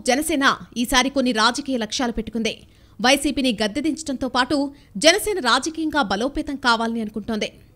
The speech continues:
దీనికోసం టీడీపీతో పొత్తుంటే కలిసొస్తుందని అంచనాలు వేసుకుంది. అయితే గౌరవప్రదమైన సంఖ్యలో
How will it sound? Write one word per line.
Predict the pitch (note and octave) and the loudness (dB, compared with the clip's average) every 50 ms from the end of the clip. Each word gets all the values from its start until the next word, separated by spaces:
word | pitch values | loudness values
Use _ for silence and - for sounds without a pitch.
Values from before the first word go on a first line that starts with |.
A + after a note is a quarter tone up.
| _ - | _ -6
దీనికోసం | F#3+ G#3+ B3 C4 C4 - A#3+ A#3+ - C4 C4 D4 | -2 0 0 0 0 -2 -4 -2 -2 -2 -2 -2
టీడీపీతో | D4+ - - D4+ E4 D#4 E4 D#4+ D#4+ D#4 D4+ C4+ | -4 0 2 2 2 2 2 0 -2 -2 0 -2
పొత్తుంటే | C4+ C4+ A#3 A3 A3 - C#4 B3+ - A#3 A#3 A3+ A3+ - - - - - | -2 -2 -4 -6 -4 -4 -4 -2 0 2 2 2 0 -2 -10 -20 -4 2
కలిసొస్తుందని | D4 D4 E4 D#4+ G4+ F#4 - - D#4+ D4 D4 C4+ | 2 2 2 2 -2 -6 -6 -6 -6 -4 -2 -2
అంచనాలు | A3+ G#3 A3 - B3+ A#3+ A3+ A#3 | -2 -2 -4 -4 -6 -6 -6 -4
వేసుకుంది. | A3 G#3+ G#3+ - A#3 A3 A3+ - - _ _ - - - - - - - | -6 -6 -8 -8 -6 -6 -4 -6 -6 _ _ -20 -20 -20 -20 -12 -4 0
అయితే | A#3+ C#4 C4+ D4 C#4+ C#4+ D#4+ D#4+ - - - G#3 G3+ D4 | 0 2 2 2 0 0 0 -2 -6 -10 -6 0 4 4
గౌరవప్రదమైన | D#4+ G4 G#4+ G#4+ G#4 G#4 E4+ E4 D4+ D4+ D4+ C#4 | 6 6 4 2 0 -2 -2 -2 -2 0 -2 -2
సంఖ్యలో | C4+ C#4 B3 A#3+ A#3+ - C#4+ C4+ C4+ | -2 -2 -4 -4 -4 -2 -2 -2 -2